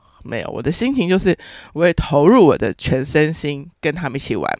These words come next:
因为其实我是这样的心情的时候，他们也会觉得很好玩，那我自己也会觉得很好玩。那另外一个点呢，就讲到关于买礼物这件事情，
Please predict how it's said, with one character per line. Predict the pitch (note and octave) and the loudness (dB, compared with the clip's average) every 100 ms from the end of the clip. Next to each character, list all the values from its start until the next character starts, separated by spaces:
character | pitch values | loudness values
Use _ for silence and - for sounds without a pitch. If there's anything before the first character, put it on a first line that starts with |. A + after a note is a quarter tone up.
| _ - - - | _ -20 -20 -8
因 | |
为 | B3+ | -8
其 | - | -6
实 | F#3 | -8
我 | G3 D#3+ C3+ - | -6 -4 -4 -6
是 | - | -6
这 | A#3 | 0
样 | A3+ E3 | 0 0
的 | C#3+ | -6
心 | - D#3 | -8 -10
情 | - B2 | -12 -14
的 | - | -10
时 | B2+ | -10
候， | - - _ _ - | -10 -20 _ _ -12
他 | - G3 | -4 -2
们 | E3+ C3 - | -2 -4 -10
也 | |
会 | A#2 B2+ | -14 -14
觉 | - | -12
得 | - | -14
很 | - - | -12 -6
好 | - | -4
玩， | - B1+ - - _ _ - | -2 -4 -6 -14 _ _ -10
那 | D#3+ | -10
我 | C3+ - - | -8 -10 -4
自 | D4+ | -4
己 | - | -4
也 | - | -8
会 | - | -8
觉 | - - | -8 -12
得 | |
很 | - | -12
好 | - - | -14 -10
玩。 | - - _ _ _ - - - | -10 -12 _ _ _ -20 -20 -16
那 | B3+ D4 | -2 2
另 | D#4 C#4+ | 2 4
外 | C4 G#3+ | 4 4
一 | G3 | 2
个 | E3+ | 0
点 | - E3 C3+ B2+ | -2 0 2 2
呢， | C3+ C#3 | -2 0
就 | A3+ | 0
讲 | - C#3 B2 | 0 -2 -2
到 | B2+ D#3+ C#3+ C3 _ | -2 0 2 0 _
关 | F#3+ F#3 | 2 2
于 | E3+ | 2
买 | C#3 B2 C3+ | -4 -2 -2
礼 | - | -4
物 | - B2+ | -6 -6
这 | B2+ | -6
件 | A#2 G#2+ | -4 -6
事 | C#3 - - | -6 -10 -10
情， | - - - | -10 -12 -14